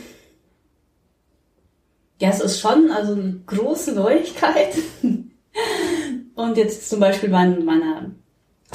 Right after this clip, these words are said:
langjährigen Freundin, die hat gesagt, ja, klar, also, ähm, überrascht sie jetzt, also ähnlich wie ich's jetzt vorhin gesagt hab, ähm, krass, so spät und,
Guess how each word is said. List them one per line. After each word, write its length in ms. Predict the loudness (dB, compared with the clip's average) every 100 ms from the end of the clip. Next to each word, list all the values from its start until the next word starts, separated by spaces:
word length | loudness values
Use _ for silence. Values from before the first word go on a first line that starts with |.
| -12
langjährigen 1040 | -2 0 2 2 2 -2 -4 0 2 2 0
Freundin, 540 | 0 0 2 0 -2
die 200 | -2 -2
hat 240 | -2 -6 -4
gesagt, 440 | -2 0 -2 -6 -10
ja, 400 | -4 -2 -2 -6 -12 -20 _ _ -20 -16
klar, 440 | -8 -4 -2 -4
also, 420 | -4 -2 0 -2 -2
ähm, 540 | -2 -2 -2 -4 -8 -14 -18 _ _ _ _ _
überrascht 480 | 0 2 4 2 -2
sie 140 | -2
jetzt, 300 | -2 -2 -4 0
also 200 | 2 2
ähnlich 460 | 2 2 2 0
wie 140 | 2 2
ich's 140 | 2
jetzt 200 | 0 2
vorhin 200 | 2 4
gesagt 360 | 2 -2 -4 -4
hab, 160 | -8 -8 -16 -18 -20 -20 -18 -2
ähm, 640 | 2 4 4 2 -2 -8 -14 -10
krass, 360 | -2 0 0 -4
so 120 | -4
spät 600 | -4 0 2 2 0 -4
und, 420 | -6 -4 -4 -6